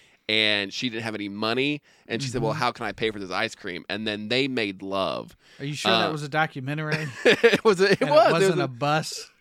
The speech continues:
Speaker 1: <laughs> They were actually on a boat, and he kept calling himself Captain Stabbin.
Speaker 2: <laughs>
Speaker 1: Uh, <laughs> and I was like, "This seems, this, this, this seems okay."
Speaker 2: Do you have an ice cream truck where you live? Do they come through?
Speaker 1: Um, y-,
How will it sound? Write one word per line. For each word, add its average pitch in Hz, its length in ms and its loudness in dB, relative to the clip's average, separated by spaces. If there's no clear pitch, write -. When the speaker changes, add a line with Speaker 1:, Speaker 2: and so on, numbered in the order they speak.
Speaker 1:
<laughs> 254 2000 4
They 180 100 2
were 208 60 4
actually 339 180 0
on 262 60 2
a 175 80 4
boat, 143 420 4
and 123 100 0
he 135 80 0
kept 226 260 -4
calling 180 200 -6
himself 143 300 -6
Captain 123 460 -6
Stabbin. 113 840 -2
Speaker 2:
<laughs> - 40 -6
Speaker 1:
Uh, 190 480 4
<laughs> 233 180 4
and 214 140 4
I 147 100 -4
was 143 100 -2
like, 160 300 -4
"This 453 160 4
seems, 151 320 0
this, 202 280 2
this, 320 240 -2
this 381 140 -2
seems 113 200 -4
okay." 90 460 -6
Speaker 2:
Do 151 120 -6
you 190 120 -2
have 202 200 0
an 165 80 -8
ice 160 240 -6
cream 147 240 -12
truck 156 280 -8
where 139 100 -8
you 139 180 -8
live? 143 380 -10
Do 135 80 -10
they - 0 -
come 165 400 6
through? 156 120 4
Speaker 1:
Um, 120 180 -4
y-, 127 400 -12